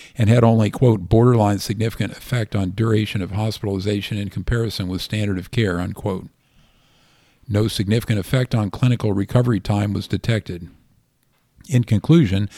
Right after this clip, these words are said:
the paper states that the World Health Organization, quote, "recommends the use of ivermectin only inside clinical trials," unquote. Curiously, it also states that, quote,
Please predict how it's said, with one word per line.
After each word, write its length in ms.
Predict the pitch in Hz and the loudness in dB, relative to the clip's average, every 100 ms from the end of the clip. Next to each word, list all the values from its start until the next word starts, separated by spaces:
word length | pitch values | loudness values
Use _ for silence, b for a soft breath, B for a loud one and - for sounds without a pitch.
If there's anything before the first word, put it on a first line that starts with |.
| B B B | B B B
the 100 | - | -2
paper 340 | 107 131 117 107 | 6 6 6 2
states 400 | - 131 117 - | 2 2 2 0
that 120 | 101 | 0
the 140 | 101 | 0
World 400 | 101 117 120 113 | -4 0 4 6
Health 200 | 104 113 | 6 4
Organization, 680 | 110 98 98 90 104 92 101 | 2 0 -2 -2 -2 -2 -4
quote, 300 | 90 117 98 - | -2 0 0 2
"recommends 640 | 101 - 104 113 110 - | 2 2 2 4 2 0
the 140 | 98 | -2
use 320 | 95 123 123 101 | 2 2 2 0
of 80 | |
ivermectin 600 | 101 107 98 104 104 101 98 | 0 2 2 0 -2 -4 -2
only 400 | 110 127 131 143 | 0 2 2 2
inside 540 | 117 107 - 101 98 - B _ | 0 0 0 0 0 -4 B _
clinical 400 | - 113 - 92 | -2 -2 -2 -6
trials," 600 | - 113 95 87 85 - - | -2 -2 -2 -6 -10 -16 -10
unquote. 460 | 104 95 101 87 87 _ b b b b b b b b _ | -10 -8 -6 -6 -8 _ b b b b b b b b _
Curiously, 680 | 160 160 135 - 95 95 117 | 6 8 6 4 0 0 2
it 80 | 110 | 4
also 380 | 123 - 110 | 4 2 -2
states 420 | 95 - 101 - - | -2 0 0 -2 -2
that, 180 | 95 - _ | -2 -4 _
quote, 320 | - 117 95 | 2 2 2